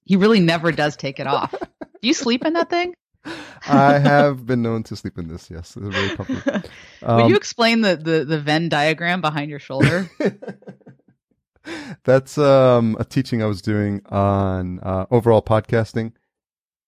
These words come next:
Speaker 2: And this idea that, uh, the, the three merging diagrams, I'll turn my mic while I speak. Oops.
Speaker 1: Oh,
Speaker 2: And I
Speaker 1: you
Speaker 2: just
Speaker 1: have a dog.
Speaker 2: <laughs>
Speaker 1: You stepped on your dog.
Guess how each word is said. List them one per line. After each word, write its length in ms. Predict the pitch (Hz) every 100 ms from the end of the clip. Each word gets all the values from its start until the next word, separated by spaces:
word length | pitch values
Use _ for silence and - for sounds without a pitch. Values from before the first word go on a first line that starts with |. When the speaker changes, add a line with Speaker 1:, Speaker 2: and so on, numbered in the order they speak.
| _ _ _ -
Speaker 2:
And 220 | 107 107
this 120 | 101
idea 360 | 113 101 110 104
that, 260 | 104 98
uh, 120 | 104 98
the, 120 | 98
the 200 | - 104
three 240 | - 117
merging 560 | 110 110 107 107 101 98
diagrams, 960 | 101 101 101 101 95 92 92 92 - - -
I'll 100 | 95
turn 280 | - - 95
my 100 | 101
mic 340 | 92 87 -
while 100 | 90
I 40 | 90
speak. 400 | - - 90 - _ _ - - - 605 605 587 508 _ -
Oops. 220 | - 127 - - -
Speaker 1:
Oh, 480 | - 440 294 147 - _ -
Speaker 2:
And 100 | 101
I 20 |
Speaker 1:
you 100 | 180
Speaker 2:
just 100 | 180
Speaker 1:
have 120 | 139
a 60 | 208
dog. 420 | 262 349 220 175
Speaker 2:
<laughs> 60 | - - - -
Speaker 1:
You 100 | 226
stepped 400 | 247 - 339 -
on 160 | 320 311
your 140 | 320
dog. 500 | 226 269 - 220 226